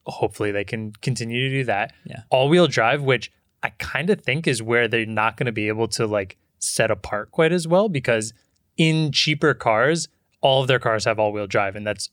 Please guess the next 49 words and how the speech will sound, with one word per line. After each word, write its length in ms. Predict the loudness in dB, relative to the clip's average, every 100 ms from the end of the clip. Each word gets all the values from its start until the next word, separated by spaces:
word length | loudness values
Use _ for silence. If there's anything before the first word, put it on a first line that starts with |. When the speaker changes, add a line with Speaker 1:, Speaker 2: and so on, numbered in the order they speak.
| _ _ -8
Speaker 1:
usually 680 | -2 2 4 4 2 0
more 180 | -2 -2
expensive. 580 | -2 -4 -6 -6 -14 -18 _ _ _ _
So 320 | -4 2 2
that's 280 | 4 2 2
where 100 | 4
they 120 | 4
really 400 | 2 2 4 4
set 200 | 2 0
themselves 340 | 2 2 2 0
apart 540 | 0 2 4 2 0 _ -6
in 400 | -4 -4 -10 -16 _ _ -20 -6
combustion 500 | -2 0 0 0 -2
engine 320 | -2 -2 0
cars. 400 | 4 4 2 -2 _
But 280 | -4 0 2
Speaker 2:
Yeah. 120 | 2 0
Speaker 1:
here, 340 | 4 6 6 4
almost 300 | 2 2 2 0
every 520 | 0 0 0 -2 -6 _ _ -4
every 280 | -2 -2 -4
E 240 | -6 -8
V 220 | -4 -2 -2
has 420 | -2 -2 -2 -4
four-wheel 460 | -6 -4 -4 -6 -2
drive. 320 | 0 0 -6 _
Speaker 2:
At 160 | -6 0
this 180 | 0 0
point. 280 | -4 -2 2
It 60 |
didn't 180 | 4 6
always, 180 | 6 6
Speaker 1:
Or 160 | 6 4
Speaker 2:
it 40 |
wasn't 280 | 4 4 6
Speaker 1:
all-wheel 120 | 6
Speaker 2:
always 140 | 4
Speaker 1:
drive. 120 | 4 4
Speaker 2:
that 100 | 4
way. 120 | 4
Speaker 1:
Not 160 | 4 2
always, 400 | 0 0 -2 -2
yeah, 180 | 0 2
Speaker 2:
It 80 | 4
Speaker 1:
but 100 | 4
Speaker 2:
used 220 | 2 2
to 80 | 2
be, 180 | 4
like, 440 | 4 4 4 0